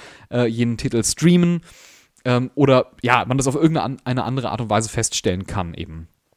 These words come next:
dass real Leute, die unter achtzehn sind, diesen Titel spielen. Die Entertainment Software Association hat, gab sich natürlich wenig begeistert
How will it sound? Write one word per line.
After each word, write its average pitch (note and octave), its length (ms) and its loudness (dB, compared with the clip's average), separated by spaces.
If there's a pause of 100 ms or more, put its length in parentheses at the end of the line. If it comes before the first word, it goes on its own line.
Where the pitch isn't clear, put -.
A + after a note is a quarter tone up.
(280)
dass - 220 -6
real D3 600 4 (360)
Leute, C3+ 440 6
die A#2+ 120 -4
unter C#3 260 0
achtzehn B2+ 300 -4
sind, A2+ 380 -6
diesen A2+ 200 -2
Titel G2+ 340 -6 (100)
spielen. D#2 420 -16 (1000)
Die D3 220 2
Entertainment D#3 500 2
Software G3+ 340 2
Association D#3 600 -2
hat, C3+ 120 -4
gab A#2 240 0
sich C3+ 120 -8
natürlich B2 400 -6
wenig C#3 240 2
begeistert - 580 -4